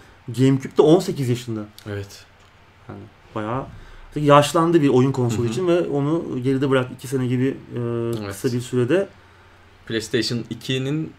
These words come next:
Speaker 2: nesildaşı diyebiliriz aslında
Speaker 1: Evet.
Speaker 2: GameCube için.
Speaker 1: Biraz da aslında satışının yü-, yüksek olmamasının nedeni
Speaker 2: Hı hı.
Speaker 1: biraz da PlayStation ikinin muazzam başarısıydı.
Speaker 2: Evet. Çünkü
Speaker 1: Çünkü mesela
Speaker 2: GameCube de güzel bir konsol.
Speaker 1: Güzeldi, çok güzeldi. Nintendo altmış dört mesela otuz üç milyon
Speaker 2: Evet.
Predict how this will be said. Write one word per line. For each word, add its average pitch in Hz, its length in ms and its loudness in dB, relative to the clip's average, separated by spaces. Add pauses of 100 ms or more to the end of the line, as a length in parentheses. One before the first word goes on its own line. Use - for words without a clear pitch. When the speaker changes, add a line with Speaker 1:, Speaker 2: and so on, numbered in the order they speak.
(100)
Speaker 2:
nesildaşı 107 540 -6
diyebiliriz 107 440 -2
aslında 143 440 2
Speaker 1:
Evet. 143 240 0
Speaker 2:
GameCube 98 380 -6
için. 170 200 -6
Speaker 1:
Biraz 170 340 8
da 180 260 4
aslında 160 340 0
satışının - 600 -4
yü-, 156 100 0 (180)
yüksek 156 340 -4
olmamasının 139 400 2
nedeni 147 400 2 (100)
Speaker 2:
Hı 107 60 -6
hı. 104 80 -6
Speaker 1:
biraz 127 180 0
da 143 100 0
PlayStation 143 400 -2
ikinin 160 200 0
muazzam 135 460 4
başarısıydı. 123 680 0
Speaker 2:
Evet. 98 180 -6 (420)
Çünkü - 20 -20
Speaker 1:
Çünkü 131 180 -6
mesela 139 200 2
Speaker 2:
GameCube - 240 -2
de 143 60 2
güzel 107 280 0
bir 98 40 -6
konsol. 98 180 -4
Speaker 1:
Güzeldi, 123 420 6
çok 135 160 -10
güzeldi. 117 300 -2 (120)
Nintendo 147 440 4
altmış 156 240 0
dört 147 120 0
mesela 180 220 2
otuz 180 220 4
üç 196 120 -2
milyon 139 320 4 (220)
Speaker 2:
Evet. 104 340 0